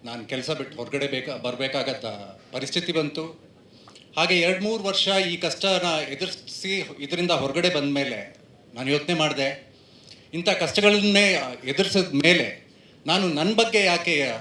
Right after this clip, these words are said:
ಯೋಚನೆ ಮಾಡಬಾರ್ದು, ನನ್ನ ಕನಸಿನ ಬಗ್ಗೆ ಯಾಕೆ ಯೋಚನೆ ಮಾಡಬಾರ್ದು ಅಂತ. ಹಾಗೆ ಈ ಪಯಣದತ್ತ ಹೊರಟೆ, ತರಬೇತಿ ಪಡೆದೆ. ಆ ಥರ ತರಬೇತಿ ಪಡಿ-, ಪಡಿತಾ ಇರುವಾಗ ನಾನು ಸಿಕ್ಕಿದ್ದು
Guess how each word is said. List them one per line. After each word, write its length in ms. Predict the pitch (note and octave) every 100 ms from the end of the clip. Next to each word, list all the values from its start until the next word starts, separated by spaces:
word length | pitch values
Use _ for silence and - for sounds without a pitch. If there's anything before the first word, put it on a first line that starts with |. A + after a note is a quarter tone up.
| - -
ಯೋಚನೆ 240 | D3+ D#3
ಮಾಡಬಾರ್ದು, 600 | E3+ C#3+ B2+ A#2+ G#2+ G#2+ G#2+
ನನ್ನ 180 | E3
ಕನಸಿನ 480 | F3 D#3+ F3 F3 F3+
ಬಗ್ಗೆ 260 | E3+ D#3 D3
ಯಾಕೆ 260 | C3 B2
ಯೋಚನೆ 260 | A2+ A2+ A#2+
ಮಾಡಬಾರ್ದು 460 | G#2 F#2+ G2 F#2 F#2+
ಅಂತ. 180 | F2+ - - - - - - - -
ಹಾಗೆ 540 | D#3 F3+ F#3 F3+ F#3 -
ಈ 120 | D3
ಪಯಣದತ್ತ 540 | E3+ D#3 D#3 D#3 D3+ D#3+
ಹೊರಟೆ, 540 | C#3+ D3 E3 D#3 - - - - - - - - - - -
ತರಬೇತಿ 400 | C#3 D3+ E3 E3+
ಪಡೆದೆ. 640 | E3+ D#3+ D3 C3 C3 - - - - - - - - -
ಆ 80 | C#3+
ಥರ 200 | D#3 E3
ತರಬೇತಿ 440 | - D#3+ F3+ F3+
ಪಡಿ-, 440 | F3 D#3 F3 C#3 B2+
ಪಡಿತಾ 280 | D3+ F#3 F#3
ಇರುವಾಗ 320 | D#3+ D#3 D#3
ನಾನು 600 | D3+ D3+ D3 C3+ A#2 A2+ A2 -
ಸಿಕ್ಕಿದ್ದು 680 | - F#3 F3 F3 C3+ G#2+